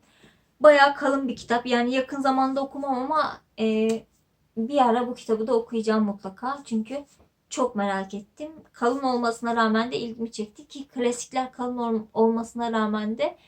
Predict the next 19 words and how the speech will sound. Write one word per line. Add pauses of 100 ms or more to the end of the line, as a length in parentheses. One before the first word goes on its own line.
(300)
güzel
oluyor
genelde. (420)
O
yüzden,
e,
kalın
olmasına
hiç
aldanmayacağım.
Çünkü (420)
dediğim
gibi
klasik
kitaplar
çok
güzel
oluyor
zaten.